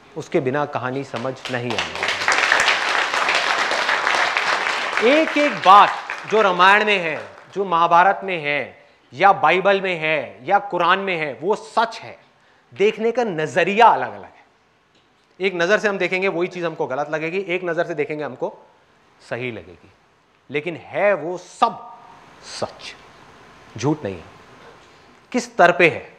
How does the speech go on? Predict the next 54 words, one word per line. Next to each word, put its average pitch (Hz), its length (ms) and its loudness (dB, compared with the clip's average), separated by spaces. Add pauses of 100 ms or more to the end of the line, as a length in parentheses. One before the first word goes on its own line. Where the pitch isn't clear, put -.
(140)
वो 143 80 -4
जब 147 160 4
आप 147 180 2
अंदर 135 240 2
जाओगे 127 300 0
धीरे 123 220 -4
धीरे 123 140 -6
समझ 107 300 -12
आएगा 87 200 -14 (100)
कि 123 80 -10
राम 123 380 -2
है 110 280 -8
क्या, - 280 -16 (600)
हनुमान 143 520 0
क्या 117 180 0
है, 104 140 -4
उसको 123 240 -6
वायुपुत्र 170 720 -2
क्यों 151 240 -4
बोला 110 240 -4
गया 95 220 -10
है, 90 160 -16 (340)
Meditation 170 440 2
में 175 180 -2
breath 185 200 8
का 214 160 4
इतना 190 220 2
बड़ा 170 180 6
role 156 320 2
क्यों 208 200 0
बताया 120 340 4
गया 104 200 -6
है। - 200 -14 (960)
जब 147 160 -2
breath 196 260 4
लंका 170 340 8
में 202 80 6
जाती 160 320 4
है, 139 100 6
ये 135 100 6
लंका 156 360 6
क्या 185 120 6
यही 165 280 4
तो 196 120 2
नहीं 180 160 2
है 208 100 2
कहीं 190 180 0
ये 175 60 0
शरीर 160 480 -2
जो 156 100 -4
सोने 147 260 -2
की 147 60 -4
लंका 120 320 0
है, - 200 -12